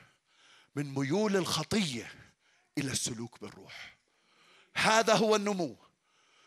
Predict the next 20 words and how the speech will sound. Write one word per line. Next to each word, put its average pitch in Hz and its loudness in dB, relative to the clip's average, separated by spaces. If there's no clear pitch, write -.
اللي 165 4
برا 302 8
كلياته 196 2
هذا 175 -2
في 185 -6
إله 175 0
مواهب 175 2
الله 202 4
بعطيها 247 2
أنت 240 -2
ما 262 4
خصك 220 0
فيها، 170 4
بجوز 349 -4
دربت 247 0
لك 208 -2
شوي. - -8
اللي 175 2
صوته 226 4
حلو 277 2